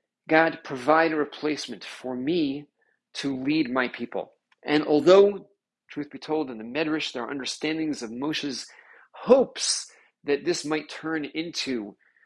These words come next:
the moving of, the handing the baton over to his own children, that was not to be the case. And God says, "Yes, there will be a replacement. It will be Joshua, your primary disciple," which in a certain sense is akin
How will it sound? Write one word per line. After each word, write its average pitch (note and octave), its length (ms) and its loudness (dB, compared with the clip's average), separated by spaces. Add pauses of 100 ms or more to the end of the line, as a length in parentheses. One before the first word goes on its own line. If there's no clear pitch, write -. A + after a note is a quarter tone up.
(120)
the A2+ 360 -6 (280)
moving D3+ 480 4
of, B2 120 -2 (260)
the C#3 300 -4
handing E3 320 4
the C#3+ 60 2
baton D3 420 -2
over C#3+ 260 0
to - 120 -8
his B2 140 -4
own D#3+ 240 0
children, E3 600 0 (100)
that C#3 100 2
was A#2+ 160 -4
not C3 240 -2
to - 80 -14
be A2 60 -6
the G2 100 -10
case. - 520 -6 (760)
And F3 300 4
God E3 300 4
says, A2+ 320 -2
"Yes, F#3 460 2 (340)
there C3+ 100 0
will E3+ 160 10
be E3 140 4
a C3 40 4
replacement. E3+ 680 -4 (380)
It D#3+ 120 -6
will E3 100 0
be B2 220 -6
Joshua, C3 600 -6
your G#2+ 120 -10
primary A#2+ 500 -6
disciple," A2+ 560 -4
which E3 240 4
in B2 100 -6
a A2 60 -8
certain A2 300 -6
sense A2+ 440 -8 (500)
is G3 440 6
akin A2+ 480 -12